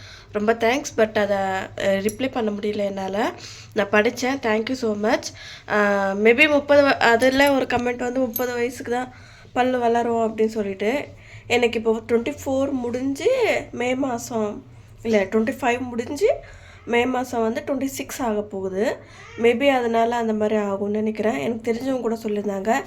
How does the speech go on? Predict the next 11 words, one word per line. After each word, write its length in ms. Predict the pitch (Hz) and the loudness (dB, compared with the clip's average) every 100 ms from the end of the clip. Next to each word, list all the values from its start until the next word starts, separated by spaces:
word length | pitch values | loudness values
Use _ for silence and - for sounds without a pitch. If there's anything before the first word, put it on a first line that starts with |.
| - - - - | -10 -20 -20 -10
"இருபத்தஞ்சு 500 | - 254 285 269 254 277 | -2 2 2 2 -4 -4
இல்லைன்னா 240 | 262 233 240 | -4 -4 -2
இருபத்தாறுக்குள்ள 680 | 226 220 214 214 214 214 220 | -2 -2 -2 0 -2 0 0
வந்து 260 | 220 214 | 0 0
உனக்கு 260 | 214 214 214 | 0 0 -4
வந்து, 400 | 202 202 233 233 - - - - | -4 -2 -4 -4 -10 -14 -14 -10
ம், 460 | - 208 202 196 185 - - | -2 -2 -2 -4 -6 -8 0
பல்லு 360 | 226 233 233 | 2 4 2
வளரும்" 520 | 220 202 202 202 208 196 | 2 2 2 0 0 -2
அப்படின்னு 220 | 196 202 208 | -4 -6 -6
சொல்லிக்கிட்டு. 480 | 190 202 196 233 | -6 -4 0 0